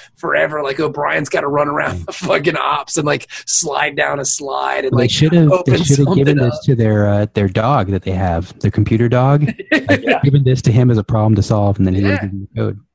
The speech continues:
Speaker 1: Totally, his pet.
Speaker 2: Yeah.
Speaker 1: But yeah, so O'Brien's running around looking all dramatic and doing stuff, and,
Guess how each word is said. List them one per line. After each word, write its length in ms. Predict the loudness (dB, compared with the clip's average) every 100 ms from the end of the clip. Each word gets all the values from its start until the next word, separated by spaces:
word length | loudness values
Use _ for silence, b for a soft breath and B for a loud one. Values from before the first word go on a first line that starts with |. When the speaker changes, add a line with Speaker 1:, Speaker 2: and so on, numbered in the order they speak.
| _ _ _
Speaker 1:
Totally, 360 | -6 -4 -2
his 160 | -2 -2
pet. 460 | -2 -4 -4 -8 -12 _ -10
Speaker 2:
Yeah. 300 | -10 -10 -12
Speaker 1:
But 100 | -8
yeah, 120 | -6
so 220 | -4 -4
O'Brien's 480 | -4 -2 -2 -2 -2
running 220 | -2 -2 -2
around 240 | -2 -2
looking 200 | -4 -4
all 140 | -2
dramatic 500 | -2 -2 -4 -4 -4 -4
and 100 | 0
doing 260 | 2 2
stuff, 400 | 0 -4 -4 -6
and, 140 | -8